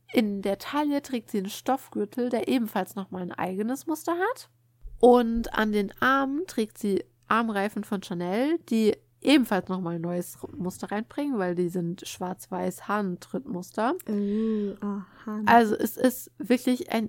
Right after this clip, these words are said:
Speaker 1: riesen Mustermix und ich glaube, kein Mensch auf dieser Erde könnte dieses Outfit so stylen und könnte gut aussehen, weißt du, was ich meine?
Speaker 2: Mhm.
Speaker 1: Aber an Blair sieht's einfach so geil aus und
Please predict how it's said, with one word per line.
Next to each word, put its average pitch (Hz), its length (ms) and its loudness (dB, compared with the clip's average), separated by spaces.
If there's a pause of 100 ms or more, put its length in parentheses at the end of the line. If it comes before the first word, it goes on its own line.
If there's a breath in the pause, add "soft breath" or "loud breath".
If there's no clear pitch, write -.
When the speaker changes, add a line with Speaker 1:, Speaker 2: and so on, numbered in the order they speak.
Speaker 1:
riesen 254 760 2
Mustermix 220 800 -4
und - 180 -2 (460 loud breath)
ich - 240 0
glaube, 269 580 2
kein 285 460 0
Mensch 277 180 0
auf 262 120 -2
dieser 233 200 -2
Erde 233 180 2
könnte 233 320 -2
dieses 220 300 -6
Outfit - 500 -4 (240)
so 214 240 -2
stylen 269 720 -2
und 220 320 -2 (300)
könnte 262 340 4
gut 262 220 4
aussehen, 214 340 2
weißt 226 180 -2
du, 240 60 0
was - 160 -4
ich - 80 -14
meine? 233 260 -2
Speaker 2:
Mhm. 262 480 6
Speaker 1:
Aber 240 300 2
an 233 140 0
Blair 233 400 2
sieht's 233 200 -6
einfach 208 240 -2
so - 300 -2
geil 208 240 0
aus 208 140 0
und 208 180 -2